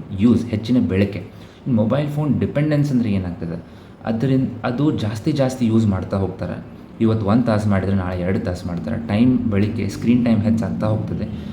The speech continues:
ಮೊಬೈಲ್ ಫೋನ್ ಸಿಗ್ಲಿಲ್ಲ ಅಂದ್ರೆ ಒಂಥರ ಮೆಂಟಲ್ ಇರಿಟೇಷನ್ ಆಗಕ್ಕೆ ಶುರು ಆಗ್ತದೆ, ಸಿಟ್ಟು ಬರ್ತೈತಿ, ದುಃಖ ಆಗ್ತದೆ,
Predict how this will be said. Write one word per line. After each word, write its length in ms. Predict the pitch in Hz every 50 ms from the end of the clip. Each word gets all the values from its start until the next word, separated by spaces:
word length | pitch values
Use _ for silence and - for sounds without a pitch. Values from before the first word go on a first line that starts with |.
| - - - - -
ಮೊಬೈಲ್ 280 | 101 92 98 101 101 101
ಫೋನ್ 320 | - - 101 101 101 101
ಸಿಗ್ಲಿಲ್ಲ 440 | - - - - 104 113 113 113 107
ಅಂದ್ರೆ 220 | 104 98 92 - 104
ಒಂಥರ 340 | 101 98 95 95 - 101 101 101
ಮೆಂಟಲ್ 360 | 104 101 95 95 98 113 113
ಇರಿಟೇಷನ್ 500 | - 113 101 101 104 123 120 117 117 104
ಆಗಕ್ಕೆ 240 | 95 90 82 - -
ಶುರು 120 | 85 87
ಆಗ್ತದೆ, 300 | 85 85 85 87 82 87
ಸಿಟ್ಟು 280 | - - 123 - - 101
ಬರ್ತೈತಿ, 540 | 101 95 - - - - - 107 85 92
ದುಃಖ 240 | 101 110 113 - -
ಆಗ್ತದೆ, 680 | 107 95 - - 98 87 85 95 - - - - -